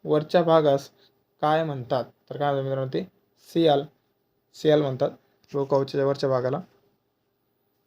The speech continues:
प्रश्न क्रमांक दहा, महाराष्ट्र उपग्रह दळणवळण केंद्रे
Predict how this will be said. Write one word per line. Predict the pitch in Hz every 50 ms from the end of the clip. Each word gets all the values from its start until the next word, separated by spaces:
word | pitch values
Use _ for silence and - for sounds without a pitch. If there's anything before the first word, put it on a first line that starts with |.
| _ _ _ _ _ _ _ _ _ _ _ _ _ _ _ _ _ _ _ _ _ _ _ _ _ _ _ _ _ _ _ _ _ _ _ _ _ _
प्रश्न | 156 151 - 165
क्रमांक | 156 160 151 156 151 160
दहा, | 151 165 165 160 143 139 151 _ _ _ _ _ _ _ _ _
महाराष्ट्र | 160 156 156 165 165 165 - - 143 151 156 - _ _ _ _ _ _ _ _ _ _ _
उपग्रह | - 151 151 185 175 170 175 160 156 165 165 180
दळणवळण | - - 151 156 160 165 170 165 160 160 160 165 160 -
केंद्रे | 185 175 160 151 147 147